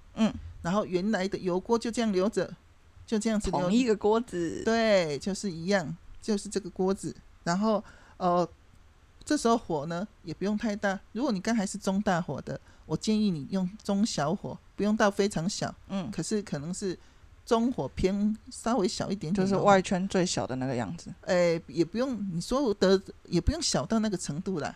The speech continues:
Speaker 1: 哦。
Speaker 2: 嘿，呃，好吧，那我们用中火来了。
Speaker 1: 我们等一下东西会怕烧焦，是不是？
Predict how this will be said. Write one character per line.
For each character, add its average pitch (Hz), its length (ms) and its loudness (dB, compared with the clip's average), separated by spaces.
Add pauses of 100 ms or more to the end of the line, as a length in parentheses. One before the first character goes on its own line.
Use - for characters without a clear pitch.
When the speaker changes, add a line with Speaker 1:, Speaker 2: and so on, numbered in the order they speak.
Speaker 1:
哦。 143 160 -4 (240)
Speaker 2:
嘿， 160 240 -6 (420)
呃， 160 300 -4
好 156 100 -8
吧， 196 280 0
那 226 100 0
我 202 60 0
们 170 100 -4
用 208 140 0
中 233 200 2
火 202 100 2
来 214 60 8
了。 220 80 10
Speaker 1:
我 240 40 12
们 - 100 8
等 226 100 12
一 233 40 4
下 349 120 8
东 302 200 4
西 320 80 0
会 320 140 6
怕 254 240 4
烧 208 200 6
焦， 202 180 6
是 214 120 0
不 180 40 2
是？ 202 220 2